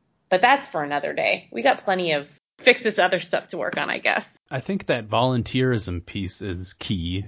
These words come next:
Speaker 2: And I mentioned the Drupal eight Accelerate project. I have mixed feelings about it. I kinda go back and forth. Some days I'm inspired by all these people that wanna give money to support developers. Some days I'm feeling like, well, if they're gonna pay for this issue to get fixed,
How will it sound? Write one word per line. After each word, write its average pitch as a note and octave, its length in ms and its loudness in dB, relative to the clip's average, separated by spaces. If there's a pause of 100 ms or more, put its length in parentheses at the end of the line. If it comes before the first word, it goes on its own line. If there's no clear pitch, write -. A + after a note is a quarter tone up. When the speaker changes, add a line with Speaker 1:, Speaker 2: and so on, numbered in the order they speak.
Speaker 2:
And G2+ 420 0 (140)
I G#2 120 0
mentioned G2 380 0
the F#2 80 0
Drupal F#2 380 -2
eight F2+ 80 0
Accelerate F2+ 600 0
project. F#2+ 500 0 (380)
I A2 80 -8
have C3 180 0
mixed - 280 0
feelings F#2 360 2
about F2 220 -10
it. - 20 -10
I F#2 60 -10
kinda B2+ 200 -2
go G2 100 0
back A2 300 -4
and G2+ 140 -2
forth. A2 280 0 (680)
Some A#2 240 4
days A2 300 6
I'm F#2 140 -2
inspired G2+ 640 -2
by F2+ 160 -2
all G2 120 0
these F2+ 160 -4
people G2+ 300 -4
that F2 160 2
wanna F#2 180 0
give D3+ 260 2
money G2 300 2
to F2+ 120 -8
support F#2 400 0
developers. G#2 760 0 (800)
Some A2 200 6
days G#2 360 6
I'm F#2+ 160 0
feeling G2 360 2
like, F2+ 220 2
well, A#3 200 6
if - 80 -2
they're A2+ 140 4
gonna G2+ 200 2
pay B2 220 2
for G#2+ 120 -2
this A2+ 200 2
issue A#2 260 6
to G#2 80 4
get F2+ 180 0
fixed, - 540 -4